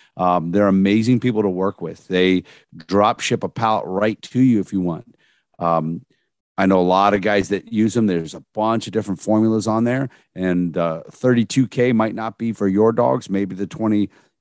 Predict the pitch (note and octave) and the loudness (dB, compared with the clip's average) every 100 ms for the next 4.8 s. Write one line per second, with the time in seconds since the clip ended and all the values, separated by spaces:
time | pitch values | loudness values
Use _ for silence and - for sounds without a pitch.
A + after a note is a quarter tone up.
0 | _ G#2+ G2 F2+ D3 - - G2 F2+ D#2+ | _ 0 0 0 -4 -4 -2 2 2 0
1 | - - - G2+ - G2+ F2+ G#2 A#2 - | -8 -6 0 0 2 0 2 2 2 0
2 | E2 F#2+ F2 G2+ G2 G2 F#2 F2+ G2 G2+ | -6 -6 -2 0 2 2 2 2 2 2
3 | G#2 F#2 G#2 G#2 F#2+ G2 - F2+ G#2+ G#2 | 0 -2 -2 -2 -4 -8 -8 -2 2 2
4 | G2 G2 G2 F2 G#2 G2+ - | 0 -2 -6 -2 0 0 -4